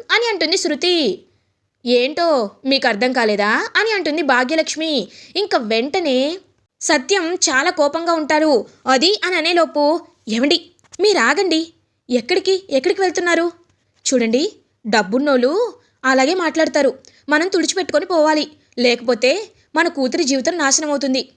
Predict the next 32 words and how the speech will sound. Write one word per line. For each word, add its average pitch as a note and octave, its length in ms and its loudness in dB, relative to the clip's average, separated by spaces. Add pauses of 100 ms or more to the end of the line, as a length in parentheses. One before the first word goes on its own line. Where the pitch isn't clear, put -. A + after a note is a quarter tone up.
(280)
మీరు G#4+ 120 4
సైలెంట్గా G4 460 0
ఉండండి" F#4 360 0 (220)
అని A#4 140 2
సైగ D4 260 0
చేసేస్తుంది C#4+ 720 0
ప్రభావతి. C#4 800 0 (300)
"ఛీ, G4+ 340 0 (380)
నీ A#3+ 160 2
కళ్ళకి A#3+ 400 -2
డబ్బుంటే B3+ 460 -2
చాలా, D4+ 400 -2 (340)
వాళ్ళు D4 220 0
ఎన్ని D4 260 0
మాట్లాడినా F#4+ 420 0
పట్టించుకోవా? F4 760 0 (480)
నీలాంటి B3 560 2
డబ్బు C4 280 -2
పిచ్చి F4+ 320 0
ఉన్న D#4 160 -2
ఆడవాళ్ళని D4 960 2 (480)
ఎవ్వడు E4 360 0
బాగు F4+ 280 0
చేయలేడు" D4+ 260 2 (300)
అని G4+ 400 0
సత్యం E4 420 -2
చాలా D#4+ 200 0
కోపంగా B3+ 840 0
ఇంకా C#4+ 280 0
వెనక్కి C4+ 320 -2
తిరిగి C#4 240 -4
కూర్చుంటారు. C#4 800 0